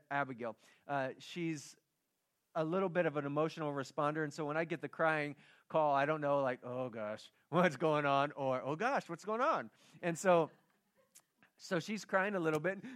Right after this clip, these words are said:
"Dad, do, are you alone?" I'm thinking, "Oh, no." You know, like, "You don't even want Mom to hear this?" <laughs> Or, "This is bad." I just, those are the thoughts. You know, I didn't say it. I just thought it. And, uh, and then she said,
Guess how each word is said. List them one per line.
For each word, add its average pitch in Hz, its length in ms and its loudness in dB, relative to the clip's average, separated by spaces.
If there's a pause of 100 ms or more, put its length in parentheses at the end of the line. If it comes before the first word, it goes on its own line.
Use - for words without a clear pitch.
"Dad, 247 400 0
do, 233 120 -6 (240)
are 175 80 -4
you 220 160 -2
alone?" 202 420 0
I'm 135 80 -12
thinking, 131 380 -8
"Oh, 135 180 -6
no." 131 420 -2 (320)
You 139 100 -6
know, 127 140 -4
like, 123 280 -2
"You 127 100 -8
don't 147 140 -4
even 139 120 -6
want 127 140 -6
Mom 123 280 -6
to 156 60 -6
hear 160 180 -4
this?" 170 260 -4
<laughs> - 0 -
Or, 151 100 -2 (160)
"This 170 320 0
is 143 80 -10
bad." 139 340 0 (340)
I 147 220 -4
just, 143 200 -8
those 175 260 0
are 156 120 -14
the 151 60 -8
thoughts. 147 440 4
You 143 80 -4
know, 135 80 2
I 131 80 4
didn't 143 200 -6
say 139 220 -4
it. 117 100 -4
I 117 60 -10
just 120 180 -14
thought 135 220 0
it. 110 100 -10 (320)
And, 151 300 0
uh, 131 220 0 (920)
and 170 140 -2
then 185 100 0
she 185 160 -8
said, 185 300 -2